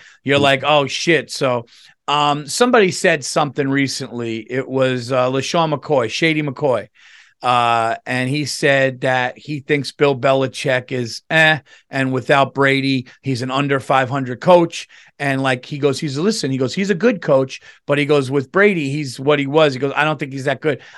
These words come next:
Speaker 1: I don't necessarily agree with that.
Speaker 2: That
Speaker 1: And
Speaker 2: stat's bullshit. Anytime I hear that stat, that's bullshit. When you say that somebody won, if they had one quarterback for twenty years of their career,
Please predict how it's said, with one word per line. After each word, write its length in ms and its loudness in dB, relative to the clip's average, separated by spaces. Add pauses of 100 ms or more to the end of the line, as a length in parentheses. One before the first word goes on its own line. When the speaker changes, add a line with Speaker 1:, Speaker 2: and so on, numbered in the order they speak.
(120)
Speaker 1:
I 80 0
don't 240 -2
necessarily 640 0
agree 320 2
with 160 0
that. 300 6
Speaker 2:
That 80 -2
Speaker 1:
And 80 -2
Speaker 2:
stat's 260 4
bullshit. 520 0 (120)
Anytime 380 6
I 80 6
hear 140 4
that 180 4
stat, 380 0 (220)
that's 220 -2
bullshit. 400 -2
When 160 0
you 80 2
say 300 4
that 160 2
somebody 420 2
won, 580 2
if 180 -6
they 180 6
had 200 2
one 440 2 (120)
quarterback 640 2 (120)
for 160 -4
twenty 420 2
years 300 6
of 140 0
their 200 4
career, 640 2